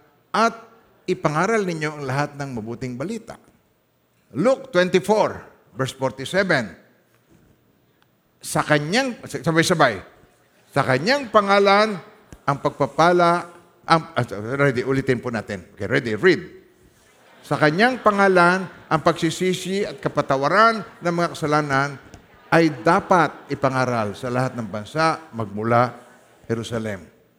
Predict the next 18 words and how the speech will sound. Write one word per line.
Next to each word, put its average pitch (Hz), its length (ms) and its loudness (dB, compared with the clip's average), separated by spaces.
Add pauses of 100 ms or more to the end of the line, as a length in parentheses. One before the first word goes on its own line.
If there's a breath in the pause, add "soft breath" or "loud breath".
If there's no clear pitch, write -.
(200)
Well, 190 240 -4
ito 214 240 -2
po 247 240 2
yung 214 380 2 (320)
gusto 175 240 -2
ng 190 160 -2
Lord 254 240 -4
na 160 80 -4
gawin 143 260 -6
natin. 120 480 -10
Dapat 170 480 -4
ipangaral. 165 560 -10 (240 soft breath)
Ito, - 320 -6
ito 127 220 -10
pa, 101 260 -6
tinan 113 240 -6
nyo. 107 160 -10 (640 soft breath)
Itong 262 640 0